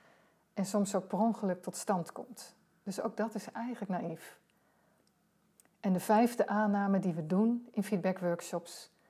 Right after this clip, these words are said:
is dat de ontvanger in staat is om een gedeeld perspectief op zijn gedrag op een consistente manier te verwerken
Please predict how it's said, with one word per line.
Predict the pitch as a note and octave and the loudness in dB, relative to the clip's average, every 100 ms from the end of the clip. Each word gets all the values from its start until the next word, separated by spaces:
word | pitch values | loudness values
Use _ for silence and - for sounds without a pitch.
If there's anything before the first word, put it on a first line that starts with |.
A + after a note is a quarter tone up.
| _ _ _ _ _ _ | _ _ _ _ _ _
is | G#3+ - | -2 2
dat | G#3+ | 0
de | G3+ | 0
ontvanger | G3 F#3+ A#3+ B3+ C#4+ D#4 D4+ | -2 0 4 4 4 0 -2
in | - F3 | -4 -6
staat | - G#3 G#3+ A#3+ | -2 0 0 -2
is | D4 E4 - - | -2 -4 -8 -10
om | - E3+ | -6 -4
een | E3 | -4
gedeeld | - D#3+ G3+ B3 B3 | -4 2 2 2 -2
perspectief | - F#3+ - F3+ - A3 A#3+ - | -8 -8 -6 -10 -2 -2 -2 -6
op | - | -12
zijn | - F#3+ E3 | -8 -8 -8
gedrag | - F#3 A#3+ F4 - - _ _ _ _ _ - | -6 -2 0 -2 -8 -20 _ _ _ _ _ -8
op | G3 | -4
een | F3+ - | -4 4
consistente | A#3+ C#4+ C#4+ F#3+ - G3 F3+ F#3 | 6 6 2 -4 0 2 2 -2
manier | E3+ E3+ D#3 | -4 -2 -4
te | - | -8
verwerken | - F3+ G3+ A3+ A#3+ C#4 | -8 -2 0 0 -2 -8